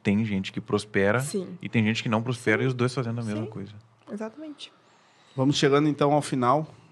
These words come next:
Speaker 3: olhando pra,
Speaker 2: Ah.
Speaker 3: pra nossa câmera, pra nossa câmera central ali,
Speaker 2: Passa muito
Speaker 3: agradecendo.
Speaker 2: rápido.
Speaker 3: Eu te falei, né? Ia passar muito rápido. É, eu considero esse capítulo uma aula, uma aula de, de produtividade, inteligência emocional, desenvolvimento pessoal,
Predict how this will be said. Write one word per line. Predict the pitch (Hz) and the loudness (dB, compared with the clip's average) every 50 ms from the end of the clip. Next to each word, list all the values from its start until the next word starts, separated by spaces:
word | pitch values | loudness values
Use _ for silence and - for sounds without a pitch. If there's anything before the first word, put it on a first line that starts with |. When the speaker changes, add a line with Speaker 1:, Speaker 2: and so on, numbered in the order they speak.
| _ - - | _ -20 -12
Speaker 3:
olhando | - - 117 113 120 117 123 202 | -8 -6 -4 -2 -2 0 2 2
pra, | - - 123 117 113 110 107 107 - 165 170 165 170 | 4 4 4 4 2 0 -2 -2 -4 -4 -6 -8 -10
Speaker 2:
Ah. | 180 - | -8 -4
Speaker 3:
pra | - 127 127 123 | -4 -2 -2 -2
nossa | 131 131 127 - 143 | -2 -2 -2 -4 -6
câmera, | 127 - - 135 131 127 131 127 123 120 117 113 110 104 101 107 113 - - - - - | -8 -6 -6 -6 -4 -4 -2 -2 -2 -4 -4 -6 -6 -8 -10 -12 -14 -16 -20 -20 -8 -4
pra | 127 120 | 0 2
nossa | 123 127 120 - 135 | 4 4 4 2 2
câmera | - - 131 131 135 139 | 2 2 2 4 4 4
central | 131 - - 131 123 117 - 120 120 127 131 | 4 2 2 0 0 0 2 4 6 6 6
ali, | 120 120 127 | 4 4 2
Speaker 2:
Passa | 131 | 2
muito | 127 123 | 2 2
Speaker 3:
agradecendo. | 123 - 123 120 117 - 123 123 120 123 127 123 | 2 2 2 2 2 2 2 2 2 2 0 0
Speaker 2:
rápido. | 120 - 113 113 113 110 - - - - - | 0 0 -2 -4 -6 -8 -10 -16 -20 -10 -4
Speaker 3:
Eu | 120 123 120 | -2 -2 -2
te | - - | -2 -2
falei, | - 139 131 131 147 165 | -2 0 0 0 -2 -2
né? | 147 135 131 | -4 -4 -4
Ia | 120 113 | -4 -4
passar | 117 120 117 - 120 | -4 -4 -4 -4 -4
muito | 127 127 123 131 | -4 -4 -4 0
rápido. | 120 117 117 117 - - - - - - - - - - - - - _ _ - | 2 2 2 2 -2 -8 -16 -20 -20 -20 -20 -20 -20 -20 -20 -20 -20 _ _ -2
É, | - 113 113 107 107 107 - - - | 0 0 2 0 0 -4 -8 -12 -2
eu | - 127 131 151 | 4 6 6 6
considero | 147 - 170 165 - - 156 147 151 156 165 160 | 8 6 6 6 6 4 6 6 8 8 8 6
esse | 147 139 - - 139 135 131 123 | 4 2 0 0 0 -2 0 2
capítulo | - 143 139 - 139 135 143 139 | 2 2 2 0 0 0 2 2
uma | 139 131 131 123 | 4 6 8 8
aula, | 120 120 135 160 165 156 139 - - - - _ _ - - - | 8 8 8 6 4 0 -2 -6 -14 -20 -20 _ _ -20 -14 -8
uma | - 113 113 110 | -4 -2 -2 0
aula | 107 110 117 127 123 120 | 2 4 4 4 2 0
de, | 113 107 110 110 107 107 107 104 107 107 | -2 -4 -6 -6 -4 -6 -6 -8 -8 -8
de | 107 107 104 104 - - _ _ _ _ _ - - - _ _ _ _ | -8 -8 -8 -10 -10 -14 _ _ _ _ _ -20 -20 -20 _ _ _ _
produtividade, | - 123 123 127 131 127 123 - 131 120 117 107 113 113 123 131 131 120 123 | 4 6 6 6 4 2 0 -2 -2 -2 0 4 6 6 6 6 4 0 -4
inteligência | 120 113 117 113 113 110 107 110 120 123 - 135 | -6 -4 -4 -4 -2 -2 -2 -2 -2 -2 -2 -4
emocional, | 123 123 120 - - 113 110 113 110 113 120 123 123 120 | -4 -4 -6 -6 -6 -6 -6 -4 -2 -2 0 0 -2 0
desenvolvimento | 113 123 131 123 135 127 123 127 117 117 120 117 117 120 | 2 2 2 2 2 0 -2 -2 -2 -2 -2 -4 -4 -6
pessoal, | - 120 117 - - 113 113 120 127 127 | -6 -6 -6 -4 -2 0 2 2 2 0